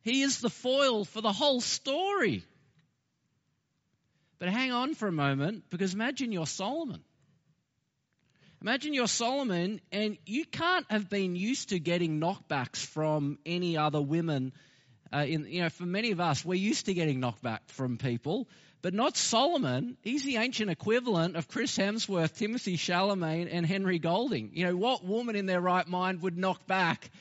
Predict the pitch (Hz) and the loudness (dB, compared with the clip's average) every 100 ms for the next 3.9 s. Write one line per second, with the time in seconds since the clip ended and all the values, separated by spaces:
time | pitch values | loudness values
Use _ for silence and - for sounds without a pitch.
0 | - - - 190 208 190 - 202 247 202 | -20 -20 -2 2 2 2 2 2 4 0
1 | 180 190 202 196 190 202 190 185 185 202 | -2 -2 0 2 2 2 2 4 2 2
2 | 196 247 294 123 98 170 180 208 220 220 | 4 4 4 2 0 2 4 6 6 4
3 | 175 208 226 233 156 175 262 - - | 2 4 6 6 6 4 2 -2 -8